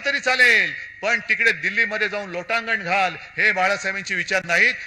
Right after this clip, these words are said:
आणि या विचारांचे जे कोणी तोते असतील, या तोत्यांची वळवळ ही या निवडणुकीत आपल्याला पूर्ण थांबवावीच लागेल, पूर्ण थांबवावी लागेल.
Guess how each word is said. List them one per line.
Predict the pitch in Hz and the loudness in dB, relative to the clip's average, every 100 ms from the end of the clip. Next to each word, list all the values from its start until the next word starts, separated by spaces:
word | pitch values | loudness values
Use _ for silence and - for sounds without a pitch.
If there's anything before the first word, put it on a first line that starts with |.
| - | -12
आणि | 170 156 | -12 -6
या | 143 196 | -2 -2
विचारांचे | 185 165 185 185 175 175 | -4 -6 -4 -4 -4 -6
जे | 147 185 | -2 -4
कोणी | 180 180 | -4 -10
तोते | - 165 190 180 | -8 -6 0 0
असतील, | 170 - 180 139 - - | 0 -2 -2 -2 -8 -6
या | 143 | -4
तोत्यांची | 175 165 160 190 196 185 | -4 -6 -6 -6 -6 -8
वळवळ | 135 165 180 170 170 | -4 -4 0 -2 -2
ही | - - 165 185 190 139 | -10 -8 -2 -2 -2 -4
या | 160 175 | -2 -2
निवडणुकीत | 147 156 160 160 156 | -4 -10 -12 -8 -8
आपल्याला | 165 160 175 196 - - _ 196 | -4 -2 -2 -4 -14 -20 _ -16
पूर्ण | 226 226 240 - | -14 -8 -6 -6
थांबवावीच | 156 160 202 233 - | -10 -8 -6 -6 -8
लागेल, | 139 95 82 _ _ _ _ _ 208 | -12 -12 -18 _ _ _ _ _ -8
पूर्ण | 262 240 | -6 -6
थांबवावी | 156 135 107 101 | -10 -14 -16 -18
लागेल. | - | -20